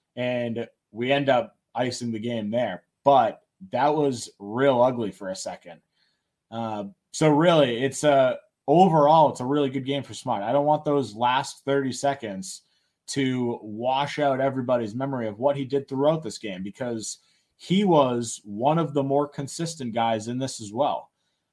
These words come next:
You know, he had the strong take to start the game. He had a three from Tatum over Wiggins. He had a, a couple of huge plays. Nice transition block on Poole. Jordan Poole, I feel like, got blocked seven times today.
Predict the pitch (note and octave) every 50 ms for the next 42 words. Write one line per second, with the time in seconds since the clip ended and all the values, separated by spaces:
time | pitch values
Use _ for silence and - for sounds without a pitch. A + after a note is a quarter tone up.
0 | _ _ _ - A2+ A#2 A2+ A2 A#2+ C3+ D3 D3+ D3 C#3+ C3+ - - - C3+ C#3
1 | D3 D#3 D#3+ D#3 D#3+ D#3 D#3 D#3 D#3 - - - - - D3 D3+ D#3 D#3 D#3 D3+
2 | C#3 C#3+ D3 D3+ D3+ D3+ D3 D3 D3 C#3 _ _ _ _ _ _ - A#2 A#2 B2
3 | C3 C#3+ D3+ D3 C#3+ - D3+ D#3 D#3 D#3 D3+ D#3 D#3 D3 B2+ - C#3 C#3+ D3 C#3+
4 | C#3+ C#3+ C3+ C3 - B2 C3+ C#3 C#3 C3+ D3 C#3+ C3+ C3+ C#3 C#3 C#3 C#3+ C#3+ C#3+
5 | C#3+ C#3+ C3 - - C#3+ D3 D3 C#3+ C#3 B2+ A#2+ A2 G#2 G#2 - - - _ -
6 | - E3+ - F3+ D3+ C3 A2+ - - - - - F3+ G3 G3 F#3 D3+ A#2+ - -
7 | _ - C#3+ C#3 A#2+ G#2+ G2 - - B2+ C3 D3 D#3+ D#3+ D#3+ - - - - D#3+
8 | E3 E3 D#3+ C3+ C#3+ D#3 D#3 - D#3+ C#3 A#2 G2+ A2 A2+ A#2+ C3+ D3+ D3+ _ _
9 | _ _ _ _ _ _ _ - B2 C3+ C3+ B2+ A2+ - - C3+ C#3 C#3+ D3 D3+
10 | D3+ D3+ - _ _ _ _ _ - B3+ C#4 A#3 F3 D#3+ - G3 F#3+ D#3 B2 -
11 | - C3+ D#3 D#3+ D#3+ - F3+ E3 D3+ C#3+ C3 A#2+ G#2+ - C3+ C3 B2 A#2 A2 F#2
12 | _ _ _ G#2 - B2 C3 C3 A2+ G#2+ - _ - _ _ _ - - - F3
13 | E3+ D#3 C#3+ C3 C3+ C3 B2 A#2 A#2 - - A#2+ A2 G2+ F#2 F#2